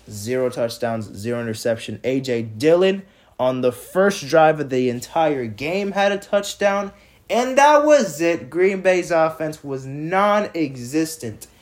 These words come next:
after A J Dillon's first drive touchdown of the game, and that was that. Proceeded to score three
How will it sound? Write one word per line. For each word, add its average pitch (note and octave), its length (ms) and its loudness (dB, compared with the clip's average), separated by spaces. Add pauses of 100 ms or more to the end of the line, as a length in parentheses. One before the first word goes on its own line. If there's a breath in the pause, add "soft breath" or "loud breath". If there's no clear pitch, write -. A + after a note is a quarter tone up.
(220 soft breath)
after C#3+ 540 -6
A C#3+ 160 -2
J C#3+ 180 -4
Dillon's B2 420 -8
first B2+ 440 -10
drive B2 340 -6
touchdown G#2 580 -6 (380 soft breath)
of C3+ 240 -2
the B2+ 80 0
game, B2 380 -2
and C3 140 -6
that F3+ 140 2
was G3 180 -2
that. E4+ 320 -2 (960 loud breath)
Proceeded A3 480 2
to G#3 100 0
score G3 420 6
three G#3 800 2